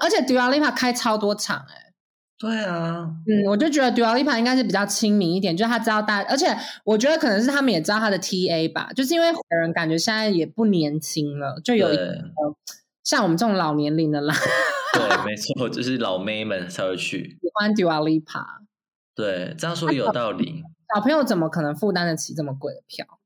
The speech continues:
Speaker 2: 好像也是。
Speaker 1: 对啊，
Speaker 2: 可是因为，
Speaker 1: 那就不用提，
Speaker 2: 对啊。
Speaker 1: 我之前跟你说想去 Celine-，Celine Dion，然后 Celine Dion 的票就更贵，就最便宜，
Speaker 2: 多少？
Speaker 1: 最便宜要一百
Speaker 2: 忘了。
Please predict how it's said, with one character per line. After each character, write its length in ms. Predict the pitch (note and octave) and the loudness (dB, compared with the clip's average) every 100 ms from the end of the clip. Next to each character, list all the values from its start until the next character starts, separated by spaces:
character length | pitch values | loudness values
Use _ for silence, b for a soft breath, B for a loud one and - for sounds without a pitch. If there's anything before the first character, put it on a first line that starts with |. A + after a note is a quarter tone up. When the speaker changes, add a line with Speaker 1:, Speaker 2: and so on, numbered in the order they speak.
| _ _ _ | _ _ _
Speaker 2:
好 140 | - F2+ | -12 -8
像 180 | A#2 | -8
也 140 | G#2+ - | -8 -10
是。 220 | - - | -12 -12
Speaker 1:
对 360 | E3 - - C#4+ | -14 -6 0 2
啊， 140 | B3 | 4
Speaker 2:
可 80 | B3 | 4
是 60 | D#4+ F4+ | 2 2
因 60 | E3 | 0
为， 60 | - - | -4 -4
Speaker 1:
那 120 | A3+ | -2
就 60 | A3+ | 2
不 60 | B3 | 0
用 80 | |
提， 200 | C4+ - | -2 -4
Speaker 2:
对 60 | F4+ | -2
啊。 0 | |
Speaker 1:
我 80 | E4 | 0
之 60 | - | 0
前 160 | A3+ | 0
跟 100 | G#3+ | 0
你 60 | F#3+ | -2
说 220 | D#3+ F#3 | 0 -2
想 180 | F#3 D3 | 0 -4
去 200 | C#3+ F#3+ | -2 -4
Celine-，Celine 840 | F3 D#3 D3+ D3+ - - E3+ F3+ | -2 -2 -2 -4 -8 -2 0 0
Dion， 460 | F3 D3 D#3 C#3+ D3 | 0 0 0 -2 -2
然 100 | F3 | 0
后 60 | |
Celine 280 | A3+ A#3 A3 | 0 2 2
Dion 140 | A3 G#3+ | 4 2
的 80 | |
票 180 | G#3+ A3 | 2 0
就 80 | F#3 | 0
更 380 | F#3 F#3+ C#3 C3+ | 0 0 -2 -4
贵， 240 | - - | -4 -2
就 140 | F3 A#3 | 0 0
最 220 | B3 B3 | 2 2
便 200 | G#3 F3 | 2 0
宜， 40 | |
Speaker 2:
多 140 | F3 A3+ | 0 -2
少？ 100 | B2+ | 0
Speaker 1:
最 20 | |
便 80 | D#3+ | 0
宜 40 | |
要 120 | G2 | 0
一 80 | F2 | -2
百 60 | - | -6
Speaker 2:
忘 80 | |
了。 60 | - | -8